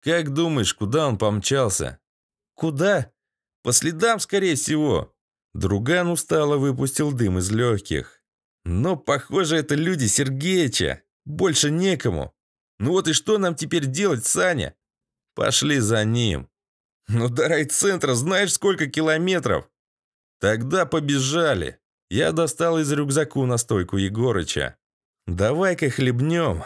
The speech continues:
и погнали». Спустя три часа выбежали на пригорок. Я остановился, не зная, что сказать.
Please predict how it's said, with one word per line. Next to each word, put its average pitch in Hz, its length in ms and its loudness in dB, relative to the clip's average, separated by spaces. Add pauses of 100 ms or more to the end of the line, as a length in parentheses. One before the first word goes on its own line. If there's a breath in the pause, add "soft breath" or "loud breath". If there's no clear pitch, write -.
(160 loud breath)
и - 140 -4
погнали». 113 840 -2 (1080)
Спустя 165 580 0
три 170 240 0
часа 160 440 2
выбежали 110 520 0
на 98 140 0
пригорок. 104 680 -2 (360)
Я 156 220 0
остановился, 139 760 0
не 120 140 0
зная, 117 420 0
что - 240 -2
сказать. 90 720 -2